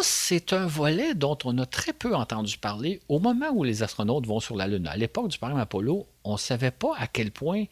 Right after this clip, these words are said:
ils étaient soumis à des conditions terribles. C'est vraiment plus tard, quand on a lu les biographies des astronautes, ceux qui ont raconté leur, euh, carrière d'astronaute et ceux qui sont allés sur la Lune, qui nous ont raconté à quel point les conditions étaient rigoureuses.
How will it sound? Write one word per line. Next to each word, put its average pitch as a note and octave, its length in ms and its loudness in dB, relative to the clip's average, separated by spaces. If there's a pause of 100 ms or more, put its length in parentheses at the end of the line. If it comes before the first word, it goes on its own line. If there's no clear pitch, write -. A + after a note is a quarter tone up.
(160)
ils G#2 140 -2
étaient A2+ 200 0
soumis D#3+ 260 0
à C3+ 60 4
des A2 120 2
conditions A2 420 0
terribles. G2+ 540 0 (600)
C'est - 180 4
vraiment A#3 420 4
plus B2+ 160 0
tard, C#3 480 0
quand B2+ 200 -2
on A2+ 120 4
a A#2 60 6
lu E3 420 4
les G2+ 120 0
biographies A2 580 0
des F#2+ 180 -2
astronautes, - 640 -6
ceux - 220 -2
qui A#2 100 -2
ont F#2+ 60 2
raconté G#2 520 0
leur, F2 320 -2
euh, D#2+ 180 -6
carrière F#2+ 420 0
d'astronaute F#2+ 580 -4
et F2 160 -4
ceux - 160 -4
qui - 100 -6
sont F2+ 160 -4
allés F2 140 -4
sur - 160 -4
la - 80 -6
Lune, E3+ 180 -2
qui A3+ 140 -4
nous G#3+ 100 -2
ont F#3 60 0
raconté F3 420 -2
à - 60 0
quel C3 240 -2
point F3+ 320 -4
les A#2 160 -2
conditions A2+ 360 -2
étaient G#2+ 160 -4
rigoureuses. F#2 640 -4